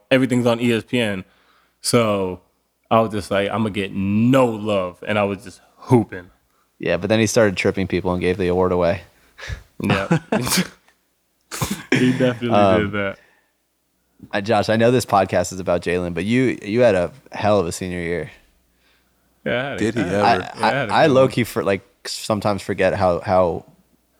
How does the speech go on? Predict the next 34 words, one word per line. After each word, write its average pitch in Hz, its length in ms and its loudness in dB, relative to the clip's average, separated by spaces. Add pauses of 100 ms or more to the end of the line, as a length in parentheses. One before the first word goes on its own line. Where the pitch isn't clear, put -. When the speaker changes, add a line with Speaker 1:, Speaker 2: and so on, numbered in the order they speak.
(120)
Speaker 2:
dominant 92 380 0
your 69 100 -6
senior 92 280 -6
year 87 160 -4
was. 80 340 -6 (840)
Speaker 3:
Like, 107 160 -4
he, 104 220 -6
Speaker 1:
Yeah. - 40 -10
Speaker 3:
this, 120 300 -4
like, 107 140 -2
I, 87 220 -2 (460)
honest 98 300 0
to 95 60 -6
God, 95 280 0
yeah, 98 140 2
like, 92 360 -2 (1400)
Josh 101 640 0 (1600)
was 98 240 2
unconscious. 85 840 -6 (280)
Like, 90 220 0
Speaker 2:
Crazy. 123 360 0
Speaker 3:
he 110 40 8
had, 101 180 4
like, 95 260 0 (500)
he 123 220 6
would 127 180 6
just 101 240 -4
bail 98 220 4
us 95 200 -2
out 95 280 0
so 95 360 -2
many 92 220 0
times, 87 480 -6
yo. 87 280 -4